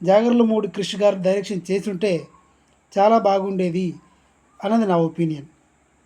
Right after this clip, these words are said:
ఇక మిగిలింది ఇలాంటి సినిమాలు హ్యాండిల్ చేయాలంటే ఉన్న ఒకే ఒక వ్యక్తి జక్కన్న, ఎస్ఎస్ రాజమౌళి. రాజమౌళి కనుక ప్రాజెక్ట్ చేతిలో పెడితే సినిమా హండ్రెడ్కి టూ హండ్రెడ్ పర్సెంట్ సక్సెస్ అవుతుంది.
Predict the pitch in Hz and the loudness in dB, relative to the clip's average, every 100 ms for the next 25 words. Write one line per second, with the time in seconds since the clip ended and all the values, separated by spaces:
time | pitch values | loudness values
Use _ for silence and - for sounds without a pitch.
0 | _ _ _ _ _ _ _ _ _ _ | _ _ _ _ _ _ _ _ _ _
1 | _ _ - 233 240 254 262 233 196 226 | _ _ 2 4 4 2 2 2 0 -4
2 | _ _ _ _ 196 220 226 214 170 220 | _ _ _ _ 0 2 2 -2 -4 -2
3 | 240 240 220 185 208 226 180 208 208 202 | 0 2 2 2 2 0 0 2 2 2
4 | 202 233 254 - _ _ _ 175 214 190 | -2 -2 -4 -6 _ _ _ -4 0 2
5 | 175 226 226 214 196 196 190 247 247 - | 2 2 0 0 -4 -6 -6 -10 -10 -14
6 | _ _ _ _ _ _ - 185 180 208 | _ _ _ _ _ _ -2 0 2 0
7 | 185 165 - _ - 175 240 226 180 180 | 0 -4 -14 _ -14 -6 -4 -4 -2 -2
8 | 185 190 175 147 - _ _ _ _ _ | 0 0 -2 -4 -12 _ _ _ _ _
9 | _ _ _ 180 190 254 285 277 254 240 | _ _ _ 0 2 4 4 4 4 4
10 | 226 226 208 202 208 196 - 175 196 196 | 2 -2 2 2 2 -4 -10 -6 -6 -2
11 | 208 175 185 185 226 170 156 - _ _ | -4 -2 -4 0 0 0 -4 -14 _ _
12 | _ _ - 240 247 277 214 202 240 277 | _ _ -6 0 2 4 2 0 2 2
13 | - 254 240 240 240 240 226 254 247 226 | 0 -4 0 2 2 0 0 0 -2 -4
14 | 226 240 214 180 147 | -4 -2 -2 -2 -6